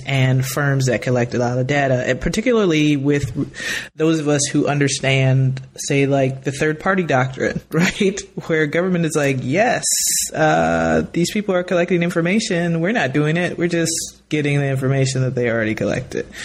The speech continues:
So why is it shocking at all that government would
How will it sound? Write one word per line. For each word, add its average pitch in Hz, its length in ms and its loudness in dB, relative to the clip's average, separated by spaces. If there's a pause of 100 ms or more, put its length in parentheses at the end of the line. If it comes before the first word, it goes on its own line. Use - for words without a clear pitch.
(180)
So 175 100 -4
why 170 220 2
is 233 100 2
it 202 160 0
shocking 160 540 0
at 123 80 0
all 107 420 0 (480)
that 135 240 -2
government 156 480 0
would 147 240 0